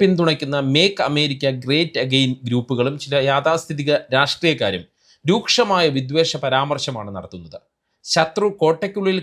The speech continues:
കടന്നു എന്നാണ് അലബാമയിൽ നിന്നുള്ള യു എസ് സെനറ്റർ ടോമി ട്യൂബർവില്ലയുടെ പ്രതികരണം. തീവ്ര വലതുപക്ഷ കമന്റേറ്ററായ ലോറോ ലൂമർ ഉൾപ്പെടെയുള്ളവർ ഈ നടപടിയെ അരോചകം എന്നാണ് വിളിച്ചത്.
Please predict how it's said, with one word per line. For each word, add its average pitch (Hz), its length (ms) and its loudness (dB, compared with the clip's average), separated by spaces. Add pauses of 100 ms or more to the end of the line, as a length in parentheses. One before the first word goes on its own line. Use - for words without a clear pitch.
കടന്നു 160 360 0
എന്നാണ് 127 300 -4 (260)
അലബാമയിൽ 165 580 -2
നിന്നുള്ള 135 300 -6
യു 131 220 -4
എസ് 143 140 -6
സെനറ്റർ 131 380 -4 (400)
ടോമി 165 300 0 (120)
ട്യൂബർവില്ലയുടെ 131 720 -2
പ്രതികരണം. 87 440 -10 (880)
തീവ്ര 185 280 4 (120)
വലതുപക്ഷ 160 460 2 (140)
കമന്റേറ്ററായ 139 680 0 (540)
ലോറോ 170 520 4 (240)
ലൂമർ 151 360 2 (180)
ഉൾപ്പെടെയുള്ളവർ 127 760 0 (140)
ഈ 135 160 -2
നടപടിയെ 131 480 0 (140)
അരോചകം 175 600 2 (100)
എന്നാണ് 107 280 -8
വിളിച്ചത്. - 300 -14